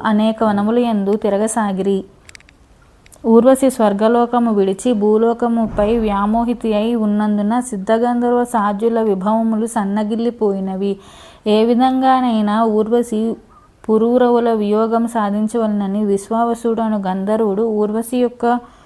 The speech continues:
గొర్రెపిల్లలు రెండిట్లో ఒకదాన్ని అపహరించుకుపోయెను. దాని అరుపును విన్న ఊర్వశి పురూరవునితో మొరపెట్టుకున్నది.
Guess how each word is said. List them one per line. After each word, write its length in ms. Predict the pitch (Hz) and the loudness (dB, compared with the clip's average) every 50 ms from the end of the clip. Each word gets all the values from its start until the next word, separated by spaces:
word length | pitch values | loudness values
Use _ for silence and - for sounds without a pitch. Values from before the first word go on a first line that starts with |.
| - - - _ _ - | -20 -20 -20 _ _ -2
గొర్రెపిల్లలు 680 | 214 214 214 220 226 226 226 254 247 240 240 233 226 220 | 0 0 2 0 0 0 0 0 0 2 2 2 2 2
రెండిట్లో 680 | 214 214 208 208 208 214 233 233 233 226 233 233 233 226 | 0 0 0 0 0 0 0 -2 -2 -2 -2 0 0 0
ఒకదాన్ని 560 | 214 220 208 202 208 202 202 202 208 220 226 | 0 -2 -2 0 0 0 0 0 0 0 0
అపహరించుకుపోయెను. 1160 | 214 202 208 190 208 214 220 226 214 - - 247 214 - 208 196 190 190 190 202 208 202 202 | 0 -2 -4 -4 -4 -2 -2 -2 -2 -4 -6 -8 -6 -4 -4 -4 -4 -4 -2 -2 -2 -2 -2
దాని 560 | 196 202 202 208 208 208 214 220 220 226 214 220 - - - _ _ _ _ _ _ _ _ _ - | -2 0 0 0 2 2 2 2 0 0 -2 -6 -12 -20 -20 _ _ _ _ _ _ _ _ _ 0
అరుపును 440 | 214 208 208 214 220 - 262 262 254 | 2 2 2 2 0 0 0 0 0
విన్న 220 | 254 247 240 233 | 2 2 2 2
ఊర్వశి 640 | 233 214 196 202 202 220 233 226 226 - - 208 214 | 2 2 0 0 0 2 0 0 -2 -2 -4 -4 -4
పురూరవునితో 880 | 214 - 220 208 196 208 220 233 240 233 226 226 214 214 202 - 220 220 | -4 -4 -4 -2 -2 0 0 0 0 0 0 0 0 0 0 -2 -2 -2
మొరపెట్టుకున్నది. 1080 | 220 208 196 202 208 208 233 226 - 240 220 - 214 202 196 190 185 185 202 202 196 | -2 -2 -2 -2 -2 -2 -4 -4 -4 -6 -4 -2 -2 -2 -2 -2 -2 -2 -2 -2 -4